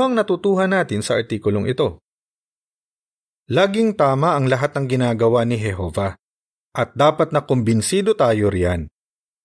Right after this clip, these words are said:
Kailangan din nating magtiwala sa lahat ng pinagkakatiwalaan ni Jehovah na magbigay ng mga tagubilin niya.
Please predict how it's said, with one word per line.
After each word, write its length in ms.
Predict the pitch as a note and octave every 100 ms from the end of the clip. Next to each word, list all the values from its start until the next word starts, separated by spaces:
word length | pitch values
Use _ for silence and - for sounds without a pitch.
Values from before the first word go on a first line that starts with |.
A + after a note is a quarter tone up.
| _ _ _
Kailangan 480 | - C3 A2+ C3 C#3+
din 160 | C3+ C3
nating 320 | B2+ D#3 D3
magtiwala 560 | A#2 - F#2+ G2 A2 D3+
sa 160 | C#3
lahat 240 | A2+ B2 A#2+
ng 160 | G2+
pinagkakatiwalaan 1040 | G#2+ G2 A#2+ E3+ F#3+ G3 F3 E3+ E3+ D#3+ D#3+
ni 80 |
Jehovah 480 | D#3 D#3 D#3+ A2 F#2+
na 80 | A2
magbigay 480 | A2+ G#2 F#2+ B2 E3
ng 80 | D3+
mga 320 | C#3+ C3+ A2+
tagubilin 460 | G#2+ F#2+ F2+ F2
niya. 140 | F2